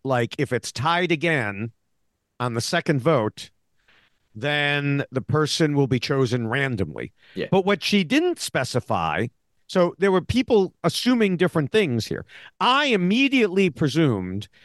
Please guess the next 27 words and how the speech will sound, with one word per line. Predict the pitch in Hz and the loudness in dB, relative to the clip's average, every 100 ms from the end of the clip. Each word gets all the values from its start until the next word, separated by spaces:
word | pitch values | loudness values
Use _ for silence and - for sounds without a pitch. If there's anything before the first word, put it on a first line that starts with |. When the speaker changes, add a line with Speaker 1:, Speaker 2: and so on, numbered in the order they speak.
| - | -6
Speaker 1:
it | 175 156 | -2 2
was | 170 123 | 0 2
like | 160 165 | 0 0
on | 165 156 | 0 -2
Survivor, | 143 151 135 120 104 - - _ _ _ _ - | -2 -2 -2 -2 -4 -10 -20 _ _ _ _ -4
where | 160 160 156 156 | 0 2 2 0
if | - 135 | -2 -2
you | 131 240 | 2 2
tie | - 175 196 196 | 2 -2 0 -2
twice, | - - 180 113 98 - - - _ _ _ _ _ _ _ _ _ _ _ _ | -4 -4 -2 -2 -6 -12 -14 -16 _ _ _ _ _ _ _ _ _ _ _ _
then | 117 165 175 185 170 | -2 2 2 2 0
you | 147 151 | 0 2
go, | 170 | 2
it's | 165 139 - - | 2 -2 -10 -8
called | - 151 | -4 -2
going | 113 160 156 | 0 0 0
to | |
rocks. | 143 104 - - - - _ _ | -2 -2 -6 -12 -12 -14 _ _
Everybody | - 135 175 190 | -4 0 2 2
picks | - 208 - | 2 -2 0
a | |
rock. | 208 143 135 - - - | 0 2 0 -4 -14 -6
We've | 127 - | -4 0
talked | 135 - | -2 -2
about | 120 117 | -4 -2
this | 113 | -4
before. | - 113 85 80 | -6 -8 -4 -4